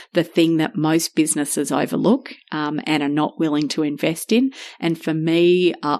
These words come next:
I see this save enormous amounts of money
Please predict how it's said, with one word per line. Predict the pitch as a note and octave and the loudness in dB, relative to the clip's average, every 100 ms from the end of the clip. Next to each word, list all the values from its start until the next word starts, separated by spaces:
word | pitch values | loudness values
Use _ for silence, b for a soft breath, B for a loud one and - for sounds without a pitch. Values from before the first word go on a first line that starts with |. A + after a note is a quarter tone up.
| - | 0
I | D#3 | 0
see | D#3+ - D#3 | 0 0 0
this | D3+ D#3 - | 2 0 0
save | D3+ D3+ D#3 - D#3+ | -2 -2 -2 -2 -2
enormous | D#3+ D#3 D#3 D#3+ E3+ D#3+ D3+ - | -2 0 2 2 4 2 -2 -6
amounts | D3 D3 D3 D3 - - | -6 -4 -4 -4 -6 -8
of | C#3+ C#3 D3 - | -4 -4 -6 -4
money | D#3 D#3 A3+ D#4+ | 0 4 4 2